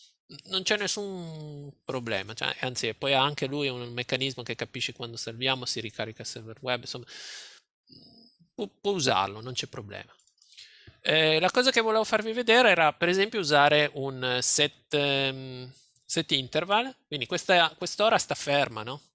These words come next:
Non è che sia tanto bella, cioè, vabbè, ricarico la pagina e si aggiorna. Tra l'altro questa è l'ora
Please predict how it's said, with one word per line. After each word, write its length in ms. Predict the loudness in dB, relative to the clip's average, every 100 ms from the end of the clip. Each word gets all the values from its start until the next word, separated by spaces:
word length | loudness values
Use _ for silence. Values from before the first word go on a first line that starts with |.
| _ -12
Non 140 | -6
è 60 | -4
che 100 | -2
sia 180 | -4 -4
tanto 300 | -6 -8 -8
bella, 520 | -4 -4 -6 -10 -12 _ _ _ -20 _ -8
cioè, 280 | -4 -4 -6 -16 -20
vabbè, 320 | -12 -8 -8 -8 -6
ricarico 420 | -2 0 0 0
la 120 | -2
pagina 400 | 0 -2 -2 -4
e 40 |
si 120 | -6 -6
aggiorna. 540 | -8 -10 -10 -10 -14 -16 -16 -16 -4
Tra 160 | 2
l'altro 400 | 4 4 2 0
questa 260 | -4 2 2
è 60 |
l'ora 580 | 4 4 6 6 6 4